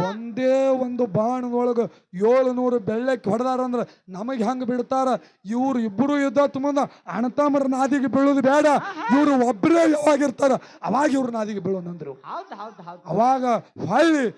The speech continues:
Speaker 1: ಇವ್ರು ಅಲ್ಲಿದ್ ಹೋದ್ರು.
Speaker 2: ಹಾ.
Speaker 1: ಅವಾಗ ಸೋಮರಾಯ ಮುತ್ಯ ಗುರುವಿನ ನಾಮ ಸ್ಮರಣೆ ಮಾಡಿ ಹೊಳ್ಳಿ ಭಂಡಾರ ಹೊಡೆದ, ಸತ್ತು ಏಳ್ನೂರು ಬೆಳ್ಳಕ್ಕಿ ಬಸದ.
Speaker 2: ಹೌದ್ ಹೌದ್ ಹೌದ್.
Speaker 1: ಹೌದಲ್ಲ?
Speaker 2: ಹಾ.
Speaker 1: ಅವಾಗ ಮುಂದ ಸ-, ಸೋಮರಾಯ ಮುತ್ಯ ಮಂಡಿ ಮಾಸಿ ಕೂತಿದ್ದ,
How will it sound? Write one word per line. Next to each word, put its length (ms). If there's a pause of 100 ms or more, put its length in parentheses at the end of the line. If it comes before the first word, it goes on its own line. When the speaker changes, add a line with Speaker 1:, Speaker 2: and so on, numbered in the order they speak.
(140)
Speaker 1:
ಇವ್ರು 260
ಅಲ್ಲಿದ್ 420
ಹೋದ್ರು. 380 (320)
Speaker 2:
ಹಾ. 100 (140)
Speaker 1:
ಅವಾಗ 420
ಸೋಮರಾಯ 520
ಮುತ್ಯ 320 (540)
ಗುರುವಿನ 440
ನಾಮ 280
ಸ್ಮರಣೆ 320
ಮಾಡಿ 240
ಹೊಳ್ಳಿ 320
ಭಂಡಾರ 340
ಹೊಡೆದ, 220 (320)
ಸತ್ತು 400 (140)
ಏಳ್ನೂರು 280
ಬೆಳ್ಳಕ್ಕಿ 400
ಬಸದ. 280 (400)
Speaker 2:
ಹೌದ್ 300
ಹೌದ್ 200 (100)
ಹೌದ್. 120
Speaker 1:
ಹೌದಲ್ಲ? 320 (240)
Speaker 2:
ಹಾ. 100 (180)
Speaker 1:
ಅವಾಗ 440 (140)
ಮುಂದ 180 (440)
ಸ-, 300
ಸೋಮರಾಯ 400
ಮುತ್ಯ 320
ಮಂಡಿ 340
ಮಾಸಿ 320
ಕೂತಿದ್ದ, 460